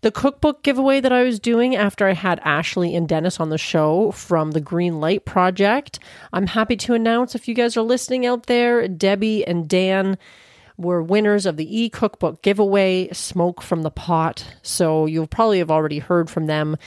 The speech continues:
at the time of this recording, at the time that this has been released. So that's great for you guys. I'm really happy for you. It's a wonderful cookbook.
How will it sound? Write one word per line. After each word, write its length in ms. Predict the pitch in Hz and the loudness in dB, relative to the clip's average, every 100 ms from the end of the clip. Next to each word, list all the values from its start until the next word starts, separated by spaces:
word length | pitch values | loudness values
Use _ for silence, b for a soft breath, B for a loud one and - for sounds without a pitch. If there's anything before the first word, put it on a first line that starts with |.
| B B B | B B B
at 100 | 156 | -6
the 80 | 170 | -4
time 260 | - 175 175 | -2 0 0
of 120 | 156 | 0
this 180 | 175 - | -2 -4
recording, 480 | - - 208 214 | -4 0 2 2
at 100 | 185 | -2
the 60 | - | -4
time 240 | - 175 | -4 -2
that 80 | 165 | -2
this 160 | 160 - | -4 -2
has 140 | 156 | -2
been 160 | 147 151 | -2 -2
released. 540 | 151 202 302 320 - B B B B | 0 2 2 0 -8 B B B B
So 600 | - - 180 170 170 170 | -6 0 2 4 4 0
that's 480 | 165 165 160 - - - _ _ _ _ _ 185 | -2 -2 -2 -6 -10 -10 _ _ _ _ _ -10
great 260 | - 214 247 | -2 -2 0
for 100 | 233 | -2
you 140 | 240 | 0
guys. 320 | 233 254 294 | 0 0 0
I'm 80 | 233 | 0
really 180 | 180 180 | 0 2
happy 300 | 196 208 247 | 2 0 0
for 240 | - 240 | -2 0
you. 140 | 247 254 | 2 2
It's 120 | - | 0
a 40 | |
wonderful 420 | 185 190 220 226 214 | 0 2 0 -2 -2
cookbook. 580 | 208 190 185 180 - | -2 0 2 0 -2